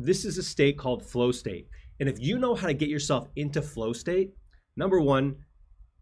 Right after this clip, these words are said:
it's gonna make your life a lot easier to get things done. And number two, it's going to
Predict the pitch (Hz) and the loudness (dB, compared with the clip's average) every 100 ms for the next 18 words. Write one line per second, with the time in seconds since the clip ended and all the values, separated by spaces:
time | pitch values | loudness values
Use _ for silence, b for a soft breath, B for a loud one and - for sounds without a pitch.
0 | _ 143 139 143 139 131 135 120 113 123 | _ -4 0 2 4 4 2 2 0 0
1 | 110 107 98 117 131 135 - 104 120 - | 0 -2 -2 0 -2 -2 -10 -2 -2 -2
2 | 131 107 90 110 101 131 196 - b b | -4 -4 -6 -4 -4 -4 -6 -12 b b
3 | b - 123 113 107 98 98 - - 120 | b -10 -6 -4 -6 -12 -18 -20 -12 -8
4 | 110 107 - 196 143 143 - _ _ - | -6 -4 8 8 8 0 -8 _ _ -20
5 | _ - - - - 147 175 147 - 170 | _ -20 -20 -16 -4 -2 -2 -4 -4 -2
6 | 165 160 143 | 0 0 -2